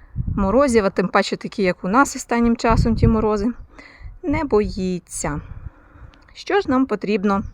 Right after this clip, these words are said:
для наших красуньок, щоб їм комфортно тут було? Я підготувала, ось тут у відрі в мене компост.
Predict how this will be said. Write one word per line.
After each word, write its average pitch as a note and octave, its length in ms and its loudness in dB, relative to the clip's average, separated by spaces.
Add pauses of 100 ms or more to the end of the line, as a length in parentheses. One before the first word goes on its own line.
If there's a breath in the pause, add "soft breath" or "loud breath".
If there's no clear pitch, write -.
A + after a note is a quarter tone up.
(1600 loud breath)
для B3+ 120 2
наших A3 400 0
красуньок, B3+ 600 -2 (920 loud breath)
щоб C4 380 -4
їм A3+ 320 0 (1900 loud breath)
комфортно G#3 760 -2
тут A3+ 240 -6
було? F#3 600 0 (840 loud breath)
Я D4 140 4
підготувала, F#3+ 880 -2 (1900 soft breath)
ось G#3 240 -6
тут F#3+ 260 -4
у - 20 -6
відрі E3 360 -6
в - 20 -6
мене D3+ 280 -8
компост. G3 840 0